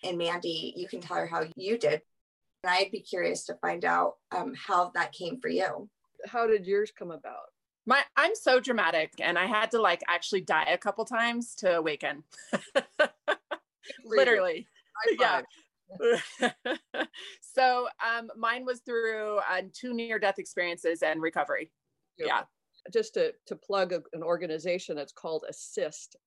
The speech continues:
Speaker 2: and it stands for, uh, the American Center for the Integration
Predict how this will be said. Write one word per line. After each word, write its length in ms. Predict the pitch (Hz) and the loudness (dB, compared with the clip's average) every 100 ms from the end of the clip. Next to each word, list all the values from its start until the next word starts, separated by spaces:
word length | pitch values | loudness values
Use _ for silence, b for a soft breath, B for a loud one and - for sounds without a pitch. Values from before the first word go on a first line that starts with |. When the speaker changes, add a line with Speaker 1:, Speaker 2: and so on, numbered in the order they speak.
| - | -12
Speaker 2:
and 120 | 156 | -12
it 120 | 156 - | -12 -18
stands 300 | _ 185 185 180 | _ -4 -4 -6
for, 200 | 151 - | -6 -6
uh, 100 | - | -8
the 100 | 170 | -6
American 600 | 165 196 226 233 233 233 - _ | -4 0 0 -2 -6 -8 -14 _
Center 340 | - 190 185 | -6 -6 -6
for 140 | 175 | -8
the 120 | 165 180 | -8 -6
Integration 840 | 214 214 170 151 151 139 123 | -8 -8 -4 -4 -6 -12 -12